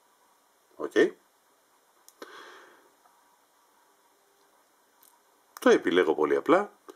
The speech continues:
Επιλέγω το φάκελο τον οποίο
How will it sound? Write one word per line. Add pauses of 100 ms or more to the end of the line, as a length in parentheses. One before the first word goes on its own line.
(400)
Επιλέγω
το
φάκελο (420)
τον
οποίο